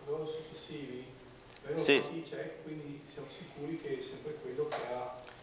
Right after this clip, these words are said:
Speaker 2: Sì,
Speaker 1: caricato.
Speaker 2: perché in questo caso qua, per esempio su GitLab, su GitHub la sicurezza viene fatta con la chiave S S H, quindi se, per, se io sono responsabile del, del repository, per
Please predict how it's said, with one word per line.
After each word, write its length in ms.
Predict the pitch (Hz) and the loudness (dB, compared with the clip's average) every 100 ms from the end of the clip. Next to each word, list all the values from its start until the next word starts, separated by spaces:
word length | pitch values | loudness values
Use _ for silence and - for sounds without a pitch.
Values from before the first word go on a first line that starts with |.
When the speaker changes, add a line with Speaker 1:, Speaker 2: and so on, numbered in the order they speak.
| - - | -10 2
Speaker 2:
Sì, 120 | - | 12
Speaker 1:
caricato. 280 | 160 165 127 | 12 12 10
Speaker 2:
perché 480 | - 139 143 - - - - - | 12 12 12 8 -4 -12 -8 0
in 100 | 117 | 8
questo 260 | 151 139 | 8 10
caso 260 | 135 151 156 | 12 12 12
qua, 220 | 131 135 | 10 10
per 80 | 139 | 10
esempio 220 | 123 113 | 4 2
su 180 | 107 117 | 0 -2
GitLab, 340 | 104 120 120 98 | 2 4 4 4
su 140 | - | 4
GitHub 300 | 123 127 127 | 4 8 8
la 60 | 151 | 8
sicurezza 400 | - 117 113 139 | 4 6 6 6
viene 160 | 127 | 4
fatta 320 | - 98 - 120 | 6 6 8 6
con 120 | 104 | 6
la 80 | 95 | 6
chiave 240 | 92 98 | 6 6
S 140 | 98 | 4
S 140 | 92 - | 2 2
H, 340 | 85 80 120 | 4 4 0
quindi 440 | 110 92 87 110 131 - - - - - - - - | 2 0 2 2 2 -2 -12 -10 -10 -10 -14 -18 -6
se, 440 | - - - 110 | -2 0 4 6
per, 680 | 107 131 127 123 113 - - - - - - - | 10 12 12 12 8 4 -8 -12 -14 -20 -20 -12
se 140 | - 131 | 4 12
io 100 | 139 | 12
sono 220 | 135 127 | 12 10
responsabile 600 | 120 120 120 113 131 120 | 10 8 8 12 12 12
del, 160 | 113 110 | 6 6
del 140 | 110 | 6
repository, 720 | 110 113 104 101 113 135 180 | 6 4 0 2 6 8 8
per 440 | 180 120 107 - | 8 8 8 6